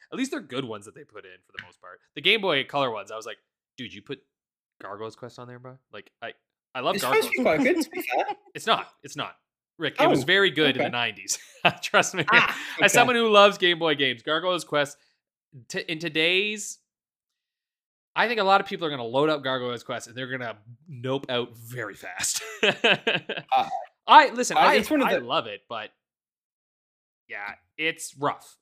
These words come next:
Speaker 1: It's very rough.
Speaker 2: I kinda saw the announcement. It's like, "Okay, that's cool." I, shame I already downloaded all the roms years ago.
Speaker 1: Yeah, it's a little fucking late is,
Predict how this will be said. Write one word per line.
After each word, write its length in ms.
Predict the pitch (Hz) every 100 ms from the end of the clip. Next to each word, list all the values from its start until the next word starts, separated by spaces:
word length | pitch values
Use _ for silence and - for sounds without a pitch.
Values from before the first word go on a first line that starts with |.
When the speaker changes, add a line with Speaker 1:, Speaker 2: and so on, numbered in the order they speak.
| -
Speaker 1:
It's 240 | 120 117
very 200 | - 98
rough. 580 | - _ _ _ _ - - _ _ _ _ _ - - - - _ _ _ _ _ _ _ -
Speaker 2:
I 100 | 185
kinda 320 | 185 220 285
saw 180 | 294 262
the 100 | 185
announcement. 460 | 175 220 196 143
It's 140 | 139 143
like, 320 | 175 156 - _ -
"Okay, 360 | 175 185 147 156
that's 240 | 165 -
cool." 400 | - 170 147 156 - _ -
I, 200 | 95 - _ _ _ _ -
shame 320 | - 160 147
I 120 | 139 - -
already 260 | 143 135 131
downloaded 540 | 135 135 131 135 117
all 80 | 127
the 80 | 127
roms 400 | 120 127 123 123
years 300 | 123 131 131
ago. 300 | - 110 - _
Speaker 1:
Yeah, 260 | 220 202 190
it's 100 | 196
a 40 |
little 260 | 208 233 214
fucking 320 | 202 170 131
late 240 | 127 123
is, 200 | - 110